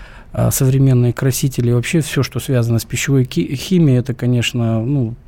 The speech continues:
практически полностью де-, денатурированные продукты. Поэтому, э,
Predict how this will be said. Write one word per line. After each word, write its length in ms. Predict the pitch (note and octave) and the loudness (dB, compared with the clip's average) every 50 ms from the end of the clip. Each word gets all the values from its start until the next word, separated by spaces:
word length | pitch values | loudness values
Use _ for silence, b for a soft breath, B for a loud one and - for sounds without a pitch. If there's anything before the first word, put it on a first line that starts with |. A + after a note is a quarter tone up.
| - | -10
практически 480 | - A#2+ B2 - - C3 - - - B2+ | -6 -6 -6 -2 -2 -4 -4 -4 -8 -8
полностью 460 | B2 - D#3+ D3+ C3+ A#2+ - - B2 | -4 0 2 2 2 2 0 -4 -4
де-, 120 | A#2 B2 B2 - - | -4 -4 -4 -4 -6
денатурированные 840 | - C3+ B2+ C3 C3+ C3+ B2+ - C3+ B2+ C3 C3 B2 A#2 A#2 A2+ A2 | -6 -2 0 2 4 2 2 2 2 2 2 4 2 2 2 0 0
продукты. 480 | - B2+ B2 A2+ A2+ G#2+ - - - G2 - | -2 -4 -4 -2 -2 -4 -6 -8 -16 -14 -6
Поэтому, 460 | - A#2+ A#2 - - B2 B2 B2 A#2 B B B B B B B B - | -4 -4 -4 -2 0 0 2 2 0 B B B B B B B B -12
э, 380 | E3+ C#3+ B2+ B2 B2 B2 A#2+ A#2+ | -6 -2 -2 0 0 0 0 -2